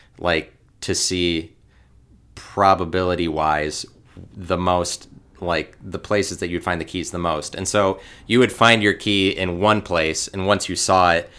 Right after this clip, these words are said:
then that probability wave collapses into the one option that you observe it as. And it's like,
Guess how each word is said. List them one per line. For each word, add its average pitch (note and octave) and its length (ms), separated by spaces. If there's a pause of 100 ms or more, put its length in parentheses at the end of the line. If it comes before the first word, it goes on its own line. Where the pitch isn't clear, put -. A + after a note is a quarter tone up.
(160)
then F#2+ 140
that G#2+ 160
probability F#2+ 500
wave E2+ 320
collapses E2+ 640
into E2 320
the D#2+ 120
one E2+ 240
option E2 360
that D#2 140
you E2 100
observe E2 400
it D2+ 100
as. D2+ 460 (420)
And F#2 460
it's G#2+ 240
like, G2 460